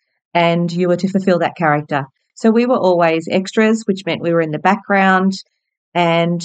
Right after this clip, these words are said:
then we could still live a reasonably normal life, you know, going to school and playing sports. It wasn't too much of a commitment. But it was one of those things that if one was doing it, everyone had to do it because the locations were quite remote and you wouldn't always get back for school pickup.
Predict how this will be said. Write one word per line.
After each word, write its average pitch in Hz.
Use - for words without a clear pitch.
then 185
we 180
could 185
still 175
live 165
a 165
reasonably 165
normal 160
life, 175
you 196
know, 156
going 156
to 151
school 151
and 151
playing 151
sports. 185
It 165
wasn't 151
too -
much 131
of 151
a 143
commitment. 175
But 233
it -
was 247
one 262
of 359
those 370
things 226
that 202
if 196
one 180
was 220
doing 202
it, 196
everyone 185
had 202
to 208
do 214
it 349
because 214
the 202
locations 190
were 190
quite 175
remote 170
and 185
you 170
wouldn't 202
always 190
get 175
back 170
for 185
school 180
pickup. 220